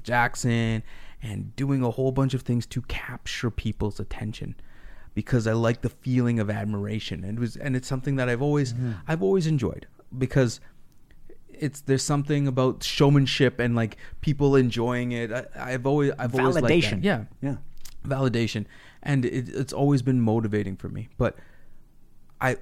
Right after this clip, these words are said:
Speaker 1: I wanted to talk about how much of an asset being able to command attention is.
Speaker 2: Okay.
Speaker 1: And what made me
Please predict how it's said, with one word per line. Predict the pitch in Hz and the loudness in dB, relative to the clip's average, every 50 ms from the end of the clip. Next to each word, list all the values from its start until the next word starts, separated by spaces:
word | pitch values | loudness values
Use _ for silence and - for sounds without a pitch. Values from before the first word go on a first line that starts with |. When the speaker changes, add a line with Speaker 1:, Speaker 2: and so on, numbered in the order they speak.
| - - - - - - - - - - - - _ - - - - | -10 -18 -20 -20 -20 -20 -20 -20 -20 -20 -20 -20 _ -20 -20 -10 -6
Speaker 1:
I | 131 131 | -4 -4
wanted | 131 147 175 190 196 - | -2 0 0 0 0 -2
to | 202 190 | -2 -4
talk | - - 123 120 120 120 - - | -2 -2 0 0 0 0 0 -4
about | 117 113 110 107 104 104 104 - | -6 -2 0 0 0 0 -2 -4
how | - - - - - - - 123 120 123 127 139 147 160 165 156 - - - - - - _ - - - - - - _ _ - - - | -8 -12 -12 -12 -10 -4 -2 0 2 2 2 2 0 -2 -4 -6 -8 -14 -16 -18 -20 -20 _ -20 -20 -20 -20 -20 -20 _ _ -18 -8 -4
much | 131 120 117 120 120 117 - - | -2 0 2 2 0 0 0 -2
of | 127 117 | 0 0
an | 120 107 - - - | 0 -2 -4 -8 -4
asset | - 120 113 110 113 - - - - 95 98 95 - - - - - - | -2 -2 0 0 -2 -4 -6 -6 -4 -6 -6 -6 -10 -16 -20 -20 -18 -12
being | - 117 110 107 104 - - - | -8 -6 -4 -4 -6 -8 -10 -12
able | 113 107 110 113 120 131 131 131 | -8 -6 -6 -4 -2 -2 -2 -2
to | - - - - - 113 107 | -2 -6 -8 -6 -4 -6 -6
command | - - - - 107 101 101 101 101 104 101 104 101 101 104 104 104 104 - - - - - - - - - _ _ - | -6 -10 -10 -8 -6 -6 -4 -4 -4 -4 -2 -2 -2 -2 -2 -2 -4 -4 -6 -10 -18 -20 -20 -20 -20 -20 -20 _ _ -14
attention | 120 - - - - 107 98 - - - 95 | -12 -8 -8 -4 -4 -4 -4 -4 -8 -12 -12
is. | - - - - - - | -12 -14 -14 -18 -16 -16
Speaker 2:
Okay. | - - - 92 135 143 143 - - - - _ - - - _ _ - - - - - - - - | -14 -12 -8 -6 -6 -6 -8 -12 -20 -20 -20 _ -20 -20 -20 _ _ -20 -20 -20 -20 -20 -20 -10 -6
Speaker 1:
And | 117 117 113 110 104 110 | -2 -2 -2 -2 -2 0
what | 120 151 175 185 - 156 | 2 2 2 0 0 0
made | 143 139 139 131 135 | 0 2 2 2 0
me | 131 127 127 123 120 117 120 | 0 2 2 2 2 0 -2